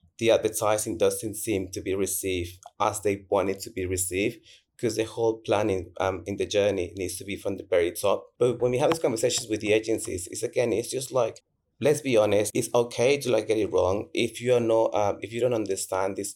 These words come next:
this space, you can always ask, you can always ask, um, find information online.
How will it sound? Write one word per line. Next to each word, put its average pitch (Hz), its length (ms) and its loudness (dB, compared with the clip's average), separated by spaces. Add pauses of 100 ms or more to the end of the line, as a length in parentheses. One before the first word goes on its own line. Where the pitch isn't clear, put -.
(140)
this 95 160 -4
space, 95 380 0 (300)
you 135 120 -10
can 135 200 0
always 113 400 2
ask, 107 300 2
you 110 80 -6
can 117 160 -4
always 110 280 0
ask, 98 280 0
um, 95 320 -4 (140)
find 98 400 0
information 98 480 -2
online. 104 460 0